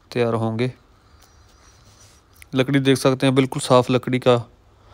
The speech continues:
इस्तेमाल किया जा रहा है, बिल्कुल सूखी और साफ़ कीकर की लकड़ी इसमें इस्तेमाल की जाती है कैबिन में। और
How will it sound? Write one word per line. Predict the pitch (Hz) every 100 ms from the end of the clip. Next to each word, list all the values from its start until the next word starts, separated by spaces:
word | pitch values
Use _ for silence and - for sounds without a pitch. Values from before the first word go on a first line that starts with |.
| - - -
इस्तेमाल | 127 - 127 123
किया | 123 120
जा | 120 117
रहा | 120
है, | 127 - - _ _ _ _ - - _ _ _ _ _ _ _ _ _ _ _ _ _ _
बिल्कुल | 123 120 123
सूखी | - 120 - 127 123 - - _ _ -
और | 120 113
साफ़ | - 117 113
कीकर | - 120 120
की | 120
लकड़ी | 120 117 117 117 - _ _ _ _ _ _ _ _ _ _ _ _
इसमें | 143 117 117
इस्तेमाल | 110 - 120 113
की | 113 117
जाती | 113 113
है | 117
कैबिन | 113 113 113
में। | 117 139 - _ - _ _ _ _ _ _ _ _ _ _ _ _ _ _ _ _ _ _ _ _ _ _ _ _ _ _ _ _ _ _ _ _ _ _ _ _ - -
और | 120 117 113